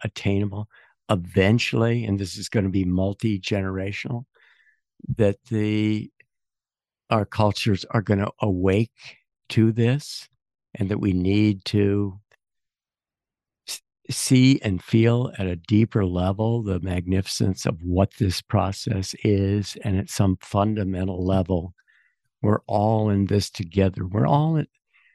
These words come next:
<sighs> we share the same dilemma, right? Of we're, uh, the th-, one thing that we know to be true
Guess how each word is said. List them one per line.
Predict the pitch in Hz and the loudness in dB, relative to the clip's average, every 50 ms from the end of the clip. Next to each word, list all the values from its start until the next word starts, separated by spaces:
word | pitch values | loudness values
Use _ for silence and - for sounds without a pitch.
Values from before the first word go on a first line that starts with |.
| _ _ _ _ _ _ _ - _ _ | _ _ _ _ _ _ _ -20 _ _
<sighs> | - - - - - _ _ _ _ | -6 -4 -4 -6 -8 _ _ _ _
we | - 131 120 | 4 4 4
share | - - - - - 135 131 139 139 131 | 4 2 0 2 4 4 4 4 4 2
the | 110 98 104 101 | 0 0 -4 -4
same | 92 - - - 120 117 117 120 120 120 117 110 113 101 - 139 | -4 -4 -4 -2 0 0 2 2 2 2 0 -2 -4 -8 -14 -4
dilemma, | - 107 98 92 92 95 92 95 92 90 - - - - _ _ | -2 0 0 0 0 -2 -2 -2 -4 -4 -6 -10 -14 -20 _ _
right? | - 107 98 92 104 113 113 - - - | -4 -2 0 0 0 0 -2 -4 -6 -4
Of | 120 107 101 98 98 95 - - _ _ - - _ _ _ - | -2 0 0 0 -2 -4 -8 -16 _ _ -20 -20 _ _ _ -4
we're, | 110 107 110 - _ _ _ _ _ _ _ _ | 0 0 0 0 _ _ _ _ _ _ _ _
uh, | - - - - | -4 -4 -4 -4
the | 180 156 123 110 123 120 104 | -4 -4 -2 2 4 4 4
th-, | - - | 2 0
one | - 123 101 117 135 147 | 0 2 4 6 6 6
thing | 139 - 156 147 135 113 | 6 4 4 4 4 2
that | 113 113 - | 0 -2 0
we | 120 107 104 | 0 2 2
know | 98 98 95 101 107 113 117 120 113 | 2 2 2 2 2 2 0 0 -2
to | - - 110 | -6 -8 -6
be | 98 101 92 | -6 -4 -6
true | - - - - 107 101 92 - - 90 87 | -4 -6 -4 -2 0 -2 -2 -4 -8 -16 -20